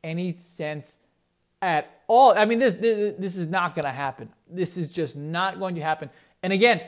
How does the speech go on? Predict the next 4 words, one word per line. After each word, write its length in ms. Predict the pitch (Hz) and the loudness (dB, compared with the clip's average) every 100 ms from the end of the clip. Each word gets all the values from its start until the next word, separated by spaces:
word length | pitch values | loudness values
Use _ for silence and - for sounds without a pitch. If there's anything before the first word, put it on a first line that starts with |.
| - | -12
unless, 460 | - 151 226 247 - - _ _ _ _ _ | -8 2 2 2 -2 -20 _ _ _ _ _
<laughs> 420 | - 117 - - - | -8 -8 -12 -12 -6
unless 460 | 180 190 220 220 | -4 0 -2 0
the 240 | 196 180 | -4 -4